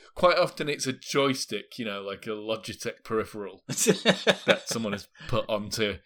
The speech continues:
Speaker 1: you know, the flight deck of a spaceship. You know, that kind of thing.
Speaker 2: I do. I understand completely what you're talking about. Essentially, you're talking about the death of Santa Claus, aren't you? That moment where you realise that, that, <laughs> that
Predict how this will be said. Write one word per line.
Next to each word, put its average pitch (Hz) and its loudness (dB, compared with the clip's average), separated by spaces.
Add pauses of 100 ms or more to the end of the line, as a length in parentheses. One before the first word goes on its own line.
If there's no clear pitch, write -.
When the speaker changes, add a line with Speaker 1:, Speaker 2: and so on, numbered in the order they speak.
(340)
Speaker 1:
you 139 -4
know, 110 4
the 107 2
flight 107 -2
deck 95 -4
of 101 -6
a 98 -2 (220)
spaceship. - -6 (260)
You 247 0
know, - -2
that - -2
kind 113 2
of 95 -4
thing. 87 -10 (400)
Speaker 2:
I 143 8
do. 131 10
I 113 10
understand 120 6
completely 101 -2
what 92 -4
you're 98 -4
talking 95 -4
about. 87 -6
Essentially, 143 4
you're 123 4
talking 120 6
about 104 2
the 98 -4
death - 2
of - -8
Santa 87 -2
Claus, 87 -2
aren't 87 -6
you? 71 -14 (400)
That 92 -6
moment 87 -2
where 85 -4
you 85 -8
realise 82 -8 (320)
that, 82 -8 (840)
that, - -2 (260)
<laughs> - -20
that 92 -4